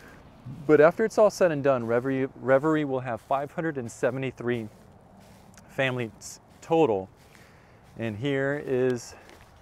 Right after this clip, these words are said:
the entry monument of what you'll see every day when you come home. Reverie at Trailmark.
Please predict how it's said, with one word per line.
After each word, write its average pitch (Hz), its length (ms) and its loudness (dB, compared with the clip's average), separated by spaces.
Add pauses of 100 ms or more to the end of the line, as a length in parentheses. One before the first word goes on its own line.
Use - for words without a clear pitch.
(640)
the 147 120 -10 (100)
entry 165 320 -4
monument 107 640 -6 (1300)
of 131 180 -6
what 151 240 -4
you'll 156 100 -2
see 151 400 -6 (1400)
every 139 220 -4
day 170 240 -2
when 123 160 -6
you 120 60 -10
come 139 200 -8
home. 139 380 -6 (1400)
Reverie 139 420 -2
at 123 80 -8
Trailmark. 117 640 -4